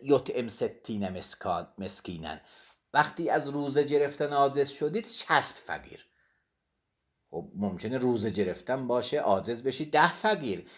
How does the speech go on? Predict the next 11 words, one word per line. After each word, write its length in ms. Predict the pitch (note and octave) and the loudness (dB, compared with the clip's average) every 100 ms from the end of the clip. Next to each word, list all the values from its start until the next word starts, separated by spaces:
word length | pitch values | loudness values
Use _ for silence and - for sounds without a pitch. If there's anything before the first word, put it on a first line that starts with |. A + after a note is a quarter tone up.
| - - | -20 -10
میگه 300 | G#3 A#3+ A#3+ - _ | -2 2 2 0 _
به 100 | F#3+ | 0
خاطر 400 | F3+ F3 F3 F3 | 0 2 0 0
اینکه 260 | A3 G3+ G3+ - E3 | -6 -4 -6 -6 -2
قبلاً 840 | C#3+ - A2+ B2 F3+ E3 A#2 F2 - _ _ C#3+ | -2 -4 -8 -2 2 2 2 -6 -12 _ _ -4
اقسام 580 | - - - D#3+ F3 | -4 -4 -6 -4 -4
و 60 | F3 | -4
کفارات 880 | F3 B2+ - - A2 A2 D3+ C#3+ - | -2 -4 -4 0 2 4 4 2 0
رو 280 | G2 E2 - _ _ _ _ _ _ - | -8 -8 -14 _ _ _ _ _ _ -4
گفته، 720 | A#2+ G#2+ - - D#3+ E2+ - _ _ _ _ - | -2 -2 -6 2 4 4 -2 _ _ _ _ 0
قبلاً 760 | C3 G#2 A#2 C#3+ E3 C#3 G#2 | 2 2 -2 -2 -2 -2 -6